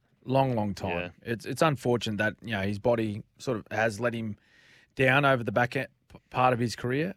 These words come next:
Speaker 1: Um, just a, been a wonderful player for Canberra for a long time. Um, Sonny Luke, though, he's,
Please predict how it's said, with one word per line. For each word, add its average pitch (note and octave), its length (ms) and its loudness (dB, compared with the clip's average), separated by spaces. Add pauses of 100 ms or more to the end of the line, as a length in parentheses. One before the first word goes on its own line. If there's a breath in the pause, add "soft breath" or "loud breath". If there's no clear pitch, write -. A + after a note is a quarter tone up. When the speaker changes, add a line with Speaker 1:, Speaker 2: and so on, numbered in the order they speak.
Speaker 1:
Um, A2+ 460 -6
just B2 200 -4
a, A#2+ 40 -2
been A#2+ 240 -2
a A#2 40 -2
wonderful C3 460 0
player A2 360 -2
for A2+ 360 -6
Canberra A2 360 -6
for A2 180 -4
a G2+ 40 -2
long G#2+ 180 -2
time. B2 360 -2 (420 soft breath)
Um, C3 580 2 (160)
Sonny - 600 0
Luke, F#3 340 4
though, G#3+ 400 2
he's, D3+ 400 0